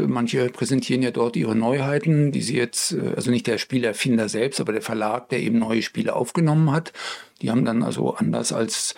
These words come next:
bei so einer reinen Spielneuheitenmesse, haben die dann eben schon die, das, meistens das ziemlich fertige Erscheinungsbild.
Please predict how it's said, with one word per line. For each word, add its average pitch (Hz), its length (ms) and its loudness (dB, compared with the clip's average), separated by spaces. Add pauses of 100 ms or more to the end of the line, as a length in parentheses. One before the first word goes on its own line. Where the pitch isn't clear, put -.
(260)
bei 113 60 -4
so 123 120 2
einer 113 120 0
reinen 117 220 0
Spielneuheitenmesse, 127 1700 0 (380)
haben 139 120 2
die 131 80 2
dann 117 160 0
eben 113 200 2
schon 113 220 2
die, 110 300 -2
das, - 460 -6
meistens 156 460 -4
das - 60 -10
ziemlich 151 260 2
fertige 117 340 0
Erscheinungsbild. 139 800 0